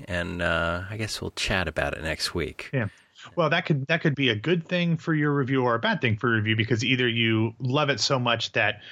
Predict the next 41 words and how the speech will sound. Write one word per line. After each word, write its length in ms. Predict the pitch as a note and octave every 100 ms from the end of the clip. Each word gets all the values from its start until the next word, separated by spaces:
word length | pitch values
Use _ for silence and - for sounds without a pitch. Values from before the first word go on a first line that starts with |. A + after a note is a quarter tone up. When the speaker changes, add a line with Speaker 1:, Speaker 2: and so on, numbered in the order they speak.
| - -
Speaker 2:
your 120 | G#2+
fondness 600 | - C#3 B2+ A#2+ A#2+ A2
overlooks 960 | - A#2 A2+ A2 A#2 A2+ A#2 A#2 - -
some 200 | - B2
of 200 | A2 G#2
the 340 | A2 G2+ G#2 G#2+
production's 440 | C3+ A#2 G2+ G2+
difficulties, 540 | F#2+ E3+ - C3+ C3 A#2 -
or 440 | G3 A#3 C3+ A2+ A#2+ - -
you 120 | C3
love 220 | A#2 F3+ F3
it 80 |
so 160 | - C#3+
much 380 | B2+ B2 A#2 - - - - -
the, 160 | A#2+ A#2
the 260 | A#2+ A#2
missteps 560 | A#2 D3 - - C3 -
from 140 | C3+
this 140 | A#2 G#2
production 680 | - A#2 E3+ - A#2+ A2 A2 - _
undermines 640 | C#3+ C#3+ B2+ A#2+ A#2+ A#2 G2+
that 200 | A2+ -
love 180 | A#2 G#2+
you 100 | G2+
have 220 | C3+ A#2
and 100 | G#2+
disappoints 560 | G2+ A2 - D#3+ C3+ B2
you 80 |
even 180 | A2 G#2
more 220 | G2+ G2
than 100 | F#2+
it 60 | G2+
normally 340 | A2 A#2 G#2+
would. 220 | F#2+ G#2 -
So 160 | -
I, 140 | A2+ A#2+
I'll 180 | B2+ A#2+
be 120 | B2+
interested 260 | C#3 - B2+
to 140 | A2
hear 300 | - B2+ A#2